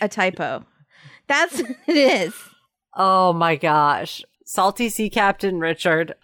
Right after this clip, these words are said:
Speaker 2: This was the end for Richard. That was too much. It was frosted cream-filled cakes. Hey.
Speaker 1: Too much.
Speaker 2: And
Speaker 1: Yeah.
Speaker 2: it was curtains for Harry.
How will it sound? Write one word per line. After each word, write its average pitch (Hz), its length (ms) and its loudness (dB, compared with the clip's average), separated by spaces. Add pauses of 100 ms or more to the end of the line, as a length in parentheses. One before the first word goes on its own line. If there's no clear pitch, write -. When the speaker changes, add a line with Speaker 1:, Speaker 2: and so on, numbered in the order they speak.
Speaker 2:
This 202 400 0
was 208 100 -4
the 185 160 4
end 131 220 -2
for 143 180 -6
Richard. - 380 -6 (160)
That 165 220 0
was 196 200 -8
too 190 180 0
much. 143 440 -2 (420)
It 170 140 -6
was 160 420 -2 (260)
frosted 180 600 -2 (220)
cream-filled 175 500 0
cakes. 139 520 -4 (380)
Hey. 151 880 0
Speaker 1:
Too 135 380 0
much. - 80 -20 (100)
Speaker 2:
And 135 500 -2
Speaker 1:
Yeah. - 120 -10 (680)
Speaker 2:
it 156 100 0
was 139 260 -4
curtains 135 420 -6
for 131 120 -6
Harry. 110 480 -10